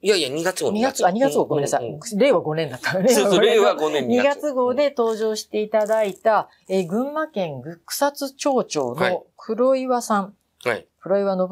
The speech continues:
Speaker 2: 忠町長
Speaker 1: はい。
Speaker 2: に、えー、その後
Speaker 1: そうですね。
Speaker 2: ですね。その後について語っていただきました。これ、
Speaker 1: うん。
Speaker 2: あの、二月号の、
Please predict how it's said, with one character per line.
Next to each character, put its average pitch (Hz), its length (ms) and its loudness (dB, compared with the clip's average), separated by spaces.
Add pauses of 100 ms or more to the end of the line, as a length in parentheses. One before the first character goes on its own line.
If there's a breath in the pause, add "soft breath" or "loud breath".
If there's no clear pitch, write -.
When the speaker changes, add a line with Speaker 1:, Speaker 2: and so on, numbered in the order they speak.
Speaker 2:
忠 139 340 -2 (200)
町 151 180 -6
長 - 300 -6
Speaker 1:
は 117 120 0
い。 - 120 -6 (320)
Speaker 2:
に、 226 400 -2
え 156 280 -4
ー、 131 40 -10
そ - 240 -4
の 269 160 2
後 202 340 0 (500)
Speaker 1:
そ 160 120 0
う 117 80 -2
で 147 80 -4
す - 160 -6
ね。 208 80 0
Speaker 2:
で - 20 -2
す 226 40 -2
ね。 214 40 -10
そ 247 200 -2
の 254 180 0
後 262 140 2
に 247 120 -4
つ 240 240 -10
い 214 100 -8
て - 480 0
語 - 220 -4
っ 165 100 -2
て - 180 -10
い 143 100 -8
た 156 100 0
だ 151 140 -2
き 147 160 -16
ま 135 140 -12
し - 120 -8
た。 - 240 -4 (460 loud breath)
こ 277 100 2
れ、 269 200 2
Speaker 1:
う - 20 2
ん。 247 40 2
Speaker 2:
あ 240 80 0
の、 208 240 -8 (200)
二 247 240 -4
月 349 320 0
号 233 340 4
の、 170 460 0